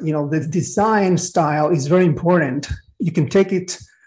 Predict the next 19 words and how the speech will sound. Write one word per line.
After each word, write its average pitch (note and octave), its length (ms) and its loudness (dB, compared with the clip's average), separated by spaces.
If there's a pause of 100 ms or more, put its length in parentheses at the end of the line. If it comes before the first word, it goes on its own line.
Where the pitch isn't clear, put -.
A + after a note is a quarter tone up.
(600)
to D#3 320 2
a D#3+ 100 -2
very G3 240 4
minimalist, D#3+ 800 4
where D#3 240 2
you D3+ 220 2
are C#3+ 180 2
really E3+ 520 4 (460)
very F3 160 6
conservative F3+ 880 2
on D3+ 360 2
details F#3 560 0
in D#3 100 2
order D3 220 2
to D3 180 -6
bring E3 300 0
up D#3+ 240 0
the F#3 160 -10
focus, - 680 0